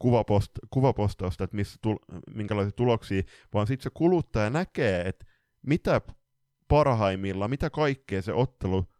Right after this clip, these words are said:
tarjoakaan sille kuluttajalle. Ja tässä tapauksessa kannattaa myöskin, että jos vaan pystytte, niin tehkää just sieltä pukukopeista sisältöä, saadaan sitten joukkue tutuksi, ja sitten niistä matseista niin sinne maalikoosteisiin myöskin niitä huippuhetkiä, eli ei välttämättä pelkästään niitä maaleja,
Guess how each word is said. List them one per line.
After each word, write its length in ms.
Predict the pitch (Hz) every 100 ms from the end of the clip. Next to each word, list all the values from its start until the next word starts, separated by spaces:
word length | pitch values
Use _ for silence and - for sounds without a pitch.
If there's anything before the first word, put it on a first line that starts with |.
| _
tarjoakaan 840 | 147 151 120 95 90 - 90 85 82 _
sille 220 | - 92
kuluttajalle. 680 | - 113 110 - - 90 90
Ja 60 | 92
tässä 360 | 135 - 98 - -
tapauksessa 520 | - - 117 - 117
kannattaa 400 | - 120 113 -
myöskin, 400 | 104 113 104 101
että 180 | 95 -
jos 220 | 131 -
vaan 280 | 104 107 104 - - -
pystytte, 580 | 127 120 - _ 92 92 - _ _ -
niin 280 | 92 92 85 _ _ _
tehkää 360 | 160 156 - 95
just 340 | 113 131 - - _ _ _ 101
sieltä 240 | 104 95
pukukopeista 840 | 123 123 143 117 110 101 - - 101
sisältöä, 680 | 110 104 120 98 - 92 92
saadaan 300 | 104 90 90
sitten 220 | - -
joukkue 320 | 117 123 -
tutuksi, 500 | 98 98 92 98 - - - -
ja 100 | 98
sitten 260 | 120 - 104
niistä 200 | - 131
matseista 580 | 143 - - - -
niin 140 | 92 92
sinne 160 | 101
maalikoosteisiin 1000 | 107 127 113 98 98 95 - 90 87 90
myöskin 440 | 101 113 110 - 90
niitä 160 | 90
huippuhetkiä, 880 | 117 120 - 104 110 113 - 95 90
eli 100 | 101
ei 160 | 110 113
välttämättä 460 | 123 - 101 98
pelkästään 380 | 110 98 95 -
niitä 160 | 92 135
maaleja, 420 | 151 117 101